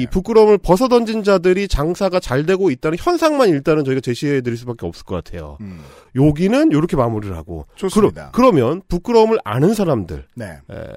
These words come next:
Speaker 1: 최소한의 부끄러움의 선이 있는 사람들,
Speaker 2: 음.
Speaker 1: 예, 그래서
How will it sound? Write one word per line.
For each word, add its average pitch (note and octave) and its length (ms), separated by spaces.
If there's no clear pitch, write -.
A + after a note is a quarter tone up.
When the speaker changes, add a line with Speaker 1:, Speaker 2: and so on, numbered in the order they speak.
Speaker 1:
최소한의 C#4+ 540
부끄러움의 F3 1000
선이 E4+ 260
있는 C#3 240
사람들, F#2 400
Speaker 2:
음. F3 300
Speaker 1:
예, F#2 280
그래서 C4 460